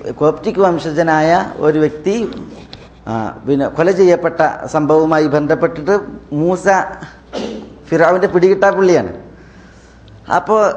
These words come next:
കയറി ചെല്ലുമ്പോൾ ഒരു വിഷയമുണ്ട്. അതാണ് മൂസ അലൈഹി സ്വലാത്തു വസ്സലാം അള്ളാഹു സുബ്ഹാനഹു വ തആലയുടെ മുമ്പിൽ അവതരിപ്പിക്കുന്നത്. അപ്പോൾ അള്ളാഹു സുബ്ഹാനഹു വ തആല പറയാണ്, "ലാ തഖാഫ,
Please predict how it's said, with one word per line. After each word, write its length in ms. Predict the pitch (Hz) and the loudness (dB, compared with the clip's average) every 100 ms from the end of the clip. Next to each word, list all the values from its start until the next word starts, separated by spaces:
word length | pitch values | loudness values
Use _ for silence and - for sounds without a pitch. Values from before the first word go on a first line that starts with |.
| - | 0
കയറി 220 | 196 214 202 | 2 2 2
ചെല്ലുമ്പോൾ 260 | 226 233 | 2 2
ഒരു 80 | 254 240 | 0 2
വിഷയമുണ്ട്. 320 | 254 208 - - - - - - - - | 2 2 -2 -12 -20 -20 -20 -20 -12 -2
അതാണ് 260 | 156 208 214 | 0 2 0
മൂസ 120 | 185 208 | 0 2
അലൈഹി 200 | 196 190 | 2 4
സ്വലാത്തു 260 | 190 180 180 | 2 2 0
വസ്സലാം 240 | 175 165 | 0 0
അള്ളാഹു 200 | 156 160 160 | 2 0 0
സുബ്ഹാനഹു 300 | 156 151 151 | 0 0 2
വ 40 | |
തആലയുടെ 320 | 151 143 139 139 | 2 2 0 -2
മുമ്പിൽ 220 | 131 135 | 0 0
അവതരിപ്പിക്കുന്നത്. 680 | 127 123 127 131 131 143 143 | 2 2 0 -2 -4 0 -2
അപ്പോൾ 140 | 151 143 | 0 0
അള്ളാഹു 200 | 147 151 | 0 -2
സുബ്ഹാനഹു 300 | 147 147 139 | -4 -4 0
വ 40 | |
തആല 140 | 143 143 | 0 0
പറയാണ്, 320 | 143 143 135 110 90 - - - - - | 2 2 0 -2 -6 -16 -20 -20 -20 -10
"ലാ 160 | 110 135 | -2 -2
തഖാഫ, 480 | 151 147 - 143 135 | 0 -2 0 0 2